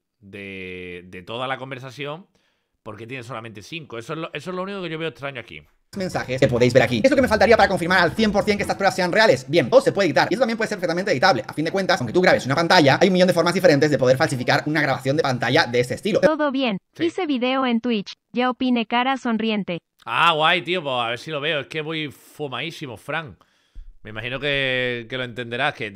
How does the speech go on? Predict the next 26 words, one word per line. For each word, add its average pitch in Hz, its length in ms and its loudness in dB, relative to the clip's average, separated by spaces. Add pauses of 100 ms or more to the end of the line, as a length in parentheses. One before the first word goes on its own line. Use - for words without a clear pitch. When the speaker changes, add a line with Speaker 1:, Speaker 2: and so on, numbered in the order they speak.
(100)
Speaker 1:
voy 120 300 -4
loco. 135 480 -4
Voy 120 180 -6
loco 143 280 -4
perdido, 135 360 -4
tío. 123 200 -8 (540)
No, 131 320 -6
no 131 180 -6
veo 151 180 0
nada. 113 520 -2
Duermo 127 1200 -4
por 139 160 -2
el 139 160 -4
día, 160 340 0
vivo 143 300 -2
de 135 100 -6
noche, 156 400 -8
no 147 120 -10
sé. 104 260 -12
La 98 100 -10
verdad 117 240 -8
que - 120 -12
voy 123 280 -6
fumadísimo 117 560 -12
estos 98 200 -12
días. 87 220 -10